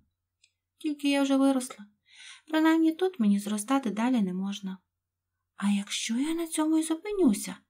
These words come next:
гадала Аліса. «Либонь, це непогано, адже я тоді ніколи не стану старою. Правда, я змушена буду до віку вчити уроки.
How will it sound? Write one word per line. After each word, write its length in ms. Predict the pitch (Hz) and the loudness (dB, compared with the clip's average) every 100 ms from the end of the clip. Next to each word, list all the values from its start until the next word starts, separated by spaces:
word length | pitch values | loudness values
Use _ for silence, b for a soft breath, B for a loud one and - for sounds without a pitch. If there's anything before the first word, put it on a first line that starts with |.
| _ _ _ | _ _ _
гадала 420 | - 180 170 165 | -10 -8 -8 -10
Аліса. 600 | 165 180 202 190 - 185 185 _ _ _ _ _ | -8 -4 -4 -4 -6 -12 -16 _ _ _ _ _
«Либонь, 340 | 233 247 254 381 | -2 0 2 -2
це 140 | 415 | -2
непогано, 640 | 392 381 403 294 202 170 170 b b _ | -4 -2 0 0 0 -4 -12 b b _
адже 220 | - 202 | -4 0
я 140 | 214 214 | 0 -2
тоді 240 | 214 202 | -2 2
ніколи 480 | 196 185 - 247 392 | 2 0 -2 -2 0
не 100 | 359 | 0
стану 380 | 240 196 247 320 | 0 0 0 0
старою. 640 | - 170 165 196 226 208 - _ _ _ B B | -4 -8 -6 -4 -4 -8 -14 _ _ _ B B
Правда, 360 | - 269 247 254 | -2 0 2 0
я 160 | 247 240 | -2 -2
змушена 380 | 247 247 233 | -2 0 0
буду 160 | 226 220 | -2 -2
до 100 | 208 | -2
віку 280 | 220 226 214 | -2 -4 -6
вчити 360 | 208 - 269 | -6 -6 -2
уроки. 640 | 220 175 175 214 240 208 | -2 -2 -2 -4 -4 -8